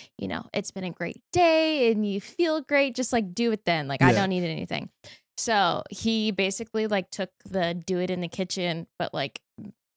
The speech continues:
Speaker 1: multiplied it times a hundred. And
Speaker 2: Amazing.
Speaker 1: I ended up being gone for an event during the day, and he got, like, a lot of flowers and lined our, like, entryway from our garage into, like, our kitchen and
Speaker 2: <laughs>
Speaker 1: just did this whole, like,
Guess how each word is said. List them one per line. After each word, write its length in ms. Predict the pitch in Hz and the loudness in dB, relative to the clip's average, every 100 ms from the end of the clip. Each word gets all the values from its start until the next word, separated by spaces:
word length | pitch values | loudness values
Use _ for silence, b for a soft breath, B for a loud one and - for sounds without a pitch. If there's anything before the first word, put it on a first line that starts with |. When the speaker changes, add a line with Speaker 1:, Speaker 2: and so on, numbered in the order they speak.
| _ _ _ _ _ - | _ _ _ _ _ -8
Speaker 1:
multiplied 540 | 196 180 185 185 190 180 | -4 -2 -4 -2 0 0
it 140 | 185 | -2
times 260 | 196 175 170 | -2 -2 -2
a 60 | |
hundred. 300 | 170 165 180 | -2 0 6
And 100 | - | 8
Speaker 2:
Amazing. 480 | 247 233 190 214 - - | 8 6 4 2 0 0
Speaker 1:
I 100 | 196 | 0
ended 180 | 202 | 2
up 120 | 185 185 | 2 2
being 180 | 190 | 0
gone 280 | 190 175 180 | 2 0 0
for 140 | 175 185 | -4 -4
an 80 | |
event 380 | 175 165 175 165 | -4 -2 -2 -2
during 220 | 180 175 | -2 -2
the 100 | 175 | -2
day, 320 | 170 165 175 170 | -2 -2 -2 -2
and 100 | 170 | -4
he 540 | 147 180 175 170 175 _ _ _ _ _ _ _ | -4 -2 0 -2 -4 _ _ _ _ _ _ _
got, 220 | 208 170 - - | 2 2 0 -4
like, 280 | 180 - - - | -4 -4 -12 -14
a 180 | - - - - | -12 -12 -14 -10
lot 360 | 180 170 160 160 | -4 0 2 0
of 120 | 165 - - | -4 -10 -14
flowers 680 | - 190 180 180 180 175 175 | -8 0 2 2 0 -4 -6
and 220 | 165 170 | -8 -6
lined 360 | 170 170 180 175 | -4 -4 -4 -2
our, 220 | 170 170 | -4 -4
like, 360 | 160 - - - - _ _ _ | -4 -6 -10 -20 -20 _ _ _
entryway 480 | 208 202 214 196 185 | -2 -2 0 0 0
from 200 | 185 190 | -2 -4
our 100 | 175 | -4
garage 420 | 170 180 170 175 | 0 2 2 0
into, 240 | 170 165 175 | -4 -8 -8
like, 220 | - - | -8 -8
our 100 | 147 | -8
kitchen 760 | - 294 240 - 240 226 214 208 | -6 -6 -4 -2 0 0 2 4
and 200 | 160 - | 2 0
Speaker 2:
<laughs> 0 | |
Speaker 1:
just 240 | 180 - | -8 -8
did 120 | 190 - | -10 -10
this 160 | - | -10
whole, 380 | - 175 151 - | -8 -8 -8 -8
like, 180 | - 80 | -8 -8